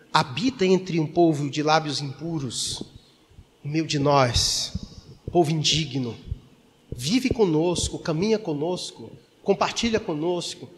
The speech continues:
sofre as nossas dores, morre a nossa morte. Isso é maravilhoso. Isso mostra a compaixão de Deus,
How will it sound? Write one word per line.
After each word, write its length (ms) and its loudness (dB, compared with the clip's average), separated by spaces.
sofre 460 4
as 120 -2
nossas 360 -4
dores, 580 -2
morre 300 4
a 60 2
nossa 280 -2
morte. 680 -8
Isso 120 -10
é 20 -8
maravilhoso. 680 -2
Isso 160 0
mostra 380 2
a 20 -8
compaixão 760 4
de 140 -2
Deus, 720 0